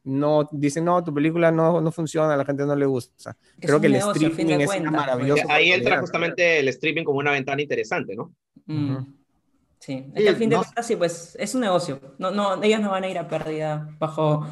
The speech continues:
Speaker 4: Eh.
Speaker 2: o, o por, <laughs> no sé, por, por el bien de la industria, no, no van a
Speaker 4: En esa
Speaker 2: a
Speaker 4: discusión prepandémica de cine versus streaming, ya, este, escuché a un, o leí de, de cierto productor que decía,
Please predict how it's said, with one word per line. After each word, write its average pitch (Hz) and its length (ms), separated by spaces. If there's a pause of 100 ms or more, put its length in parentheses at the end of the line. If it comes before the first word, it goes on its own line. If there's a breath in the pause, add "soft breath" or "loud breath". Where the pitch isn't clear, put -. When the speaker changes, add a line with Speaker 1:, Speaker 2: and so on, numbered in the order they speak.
(180)
Speaker 4:
Eh. - 120
Speaker 2:
o, 175 80
o 170 260
por, 151 460
<laughs> - 800
no 170 60
sé, 147 240
por, 147 280
por 156 120
el 151 60
bien 175 120
de 190 60
la 175 60
industria, 165 360
no, 147 160
no 143 180
van 143 160
a 139 280 (180)
Speaker 4:
En 117 160
esa 139 160
Speaker 2:
a 139 40
Speaker 4:
discusión 127 720
prepandémica 98 840
de 80 260
cine 101 340
versus 85 360
streaming, 90 480 (680 loud breath)
ya, 85 260
este, 76 960 (460)
escuché 107 540
a 113 160
un, 110 540
o 101 120
leí 110 300
de, 92 260
de 90 220
cierto 123 260
productor 117 320
que 117 80
decía, 104 360